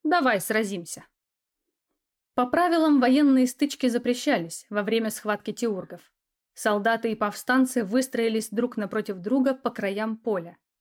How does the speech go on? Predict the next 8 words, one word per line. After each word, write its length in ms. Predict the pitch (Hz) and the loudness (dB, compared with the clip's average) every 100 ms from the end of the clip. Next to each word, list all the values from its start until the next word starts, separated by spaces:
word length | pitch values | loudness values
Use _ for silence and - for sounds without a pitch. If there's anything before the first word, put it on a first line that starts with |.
| _ _ _ - | _ _ _ -10
Если 460 | 185 185 175 175 | -6 -6 -8 -10
Корвин 420 | 175 254 247 208 | -2 0 0 -2
проиграет, 640 | 170 180 175 180 170 165 _ _ _ - | -4 -6 -4 -6 -8 -10 _ _ _ -8
его 320 | 202 240 254 | -2 2 2
люди 280 | 247 294 254 | 4 4 2
будут 400 | 196 247 240 208 | 2 0 0 -2
вынуждены 600 | 208 240 214 208 214 220 | 0 0 0 -4 -4 -4
сдаться. 480 | 196 175 - - | -6 -8 -10 -20